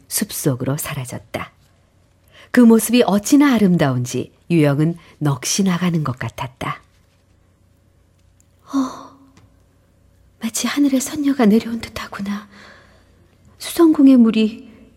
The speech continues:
일 급수라더니 참말이었어. 어떻게든 연락처를 물어봐야겠다.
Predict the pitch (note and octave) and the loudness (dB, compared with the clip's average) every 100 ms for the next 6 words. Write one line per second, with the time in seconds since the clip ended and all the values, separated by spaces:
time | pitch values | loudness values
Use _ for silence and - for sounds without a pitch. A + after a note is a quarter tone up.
0 | _ B3+ C4+ C4+ E4 - B3+ A#3 A3 G#3 | _ 4 4 2 -4 -2 -2 -2 -2 -2
1 | G3+ - - - - G#4+ G#4 G4+ C#4 C4 | -4 -8 -20 -18 -8 -4 -4 -2 -2 -4
2 | - G#3 G3+ G#3 - - - - - _ | -4 -2 -4 -6 -18 -20 -20 -20 -20 _
3 | _ _ _ _ - G#3 G#3 - A#3 G#3 | _ _ _ _ -4 -4 -4 -8 -4 -4
4 | G#3 - - - - F#3+ A3+ A3 G#3+ E3+ | -4 -12 -20 -10 -2 0 0 -4 -2 -2
5 | E3+ G3 - G3 - B3 - - - | -4 -8 -10 -12 -12 -14 -14 -12 -12